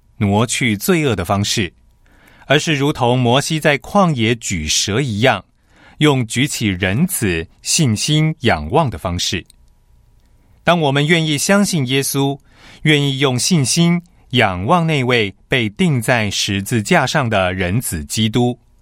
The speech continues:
我们的罪就能够得着赦免，并且能够得着永远的生命，我们的生命也从此不再一样。以色列人也是如此，当他们在铜蛇这件事上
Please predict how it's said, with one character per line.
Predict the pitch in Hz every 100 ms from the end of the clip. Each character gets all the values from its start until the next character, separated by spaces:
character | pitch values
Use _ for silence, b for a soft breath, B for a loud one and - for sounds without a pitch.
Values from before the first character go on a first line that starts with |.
| _ _ _ _
我 | - 131
们 | 147
的 | 143
罪 | - 180 143 107 b b
就 | 143
能 | 120 110 101
够 | 127 160 123
得 | 95
着 | 98 98
赦 | - 135
免， | 101 95 78 92 _ b b b b
并 | 135
且 | 117 117
能 | 95 95
够 | 110 117
得 | 98
着 | 98 92 90 101 - _
永 | 110 101 113 147
远 | 120
的 | 76
生 | - 110 104
命， | 117 92 - _ b b b b b
我 | 131
们 | 139
的 | 143
生 | 131 151 151
命 | 151 120 95
也 | 107 92
从 | - 101 123
此 | - 104 82 - _ _ _ _
不 | 92 92
再 | 123 98
一 | 76 76
样。 | 104 87 - _ _ _ _ b b b b b
以 | 135
色 | - 180
列 | 180 156
人 | 123 127
也 | 98
是 | 87 190
如 | 135 90
此， | - - 85 - _ _ _ _ _ _ _ _ -
当 | 143
他 | 156
们 | 147 131
在 | 127 139 120
铜 | - 110 143
蛇 | 190 - 104 113
这 | 131
件 | 120 117
事 | 104 110
上 | 98 113 87